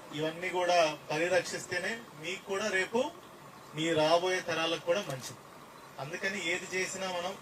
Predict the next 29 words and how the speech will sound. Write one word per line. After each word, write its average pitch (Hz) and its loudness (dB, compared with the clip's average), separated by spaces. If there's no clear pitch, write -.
చేపల 160 0
వేట 160 -2
చేసినా 151 -4
కానీ 170 -4
ఏది 160 -2
చేసినా 156 -6
కూడా 160 -4
మనం 170 2
ఇప్పుడు 170 -2
బ్యాన్ 165 4
పీరియడ్ 190 4
ఉంది, 147 -4
ఏప్రిల్ 170 -2
పదిహేను 170 2
నుంచి 180 -6
మనం 170 -4
బ్యాన్ 156 0
చేస్తాం. 127 -4
ఎందుకు 180 -4
బ్యాన్ 175 2
చేస్తున్నాం? 170 -2
ఒక 165 0
రెండు 175 0
నెలలు 196 4
ఇబ్బంది 196 2
పెట్టకుండా 190 2
పెడితే 185 0
మనకే 214 2
ఎక్కువ, 233 2